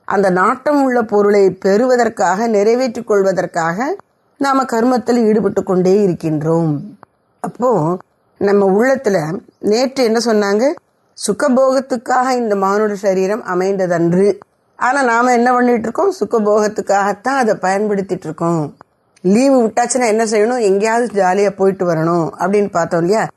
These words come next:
ஏதாவது சாப்பிடணும், ஹோட்டலுக்கு போவோம், சாப்பிடுவோம். அதை வீட்டுல கூட செஞ்சு சாப்பிட்டுட்டு எல்லாரும் உட்காந்து பேசலாம். ம்ஹும். ஹோட்டலுக்கு போனா தான் அது ஒரு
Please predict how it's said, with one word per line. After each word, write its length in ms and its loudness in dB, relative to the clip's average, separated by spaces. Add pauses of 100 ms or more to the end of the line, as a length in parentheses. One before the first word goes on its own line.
(320)
ஏதாவது 440 0
சாப்பிடணும், 560 -2
ஹோட்டலுக்கு 420 0
போவோம், 600 -2
சாப்பிடுவோம். 520 -2
அதை 240 0
வீட்டுல 220 0
கூட 180 0
செஞ்சு 260 0
சாப்பிட்டுட்டு 280 -4
எல்லாரும் 400 0
உட்காந்து 300 -4
பேசலாம். 400 -4 (160)
ம்ஹும். 320 0 (360)
ஹோட்டலுக்கு 540 0
போனா 300 0
தான் 240 -2
அது 200 2
ஒரு 300 0